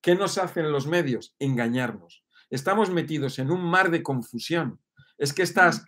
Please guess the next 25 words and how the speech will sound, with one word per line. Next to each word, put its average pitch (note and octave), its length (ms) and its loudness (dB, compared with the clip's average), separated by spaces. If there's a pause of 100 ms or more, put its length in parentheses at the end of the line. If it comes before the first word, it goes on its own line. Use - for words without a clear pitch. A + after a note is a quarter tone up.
(140)
viendo D#3+ 720 2 (1040)
a C3+ 200 2
un F#3 580 2 (200)
nutricionista D#3+ 1080 0 (180)
que D3 140 0
te D3 120 -2
está F3 280 0
diciendo F#3 480 -2
que C#3 140 -8
comas E3+ 320 0
carne, F3+ 420 2
que D3 140 -8
comas E3+ 280 -2
pescado, D#3+ 600 2
que C#3+ 120 -8
comes, D#3+ 280 -4 (540)
que C#3 100 -4
comes F#3+ 240 4
barbaridades. D3 960 2 (460)
Yo C#3 300 6
lo A3 180 10
veo. A3 420 4 (680)
Yo D#3+ 320 0
tengo G3 580 2 (140)
congresos D#3+ 1000 4